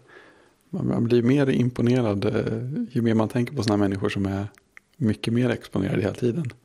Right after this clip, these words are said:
Folk som skriver på stora kommentarsgivna nyhetssajter eller folk som har massor med följare och li-, minst lika många arga människor efter sig på Twitter och sånt där.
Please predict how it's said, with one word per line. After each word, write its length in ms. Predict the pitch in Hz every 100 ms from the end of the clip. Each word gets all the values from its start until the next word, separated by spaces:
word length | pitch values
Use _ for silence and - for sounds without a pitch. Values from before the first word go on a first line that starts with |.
| - - - _ _ _ -
Folk 160 | 123 -
som 80 | 104
skriver 280 | - 101
på 260 | 104 123 104
stora 520 | - 107 101 107 113 -
kommentarsgivna 800 | - 110 101 104 - 98 98 101
nyhetssajter 640 | 110 107 95 - 104 -
eller 100 | 104
folk 220 | 98 104 -
som 80 | 101
har 80 |
massor 340 | 98 101 - 104
med 280 | 98 98 -
följare 420 | 113 101 101 101
och 220 | 101 113
li-, 280 | 139 107 -
minst 300 | 120 110 -
lika 140 | 110 104
många 160 | 101
arga 320 | - 107 104 113
människor 400 | 117 113 - -
efter 160 | -
sig 140 | - -
på 80 |
Twitter 380 | 147 - - -
och 80 | 123
sånt 160 | 135 113
där. 160 | 117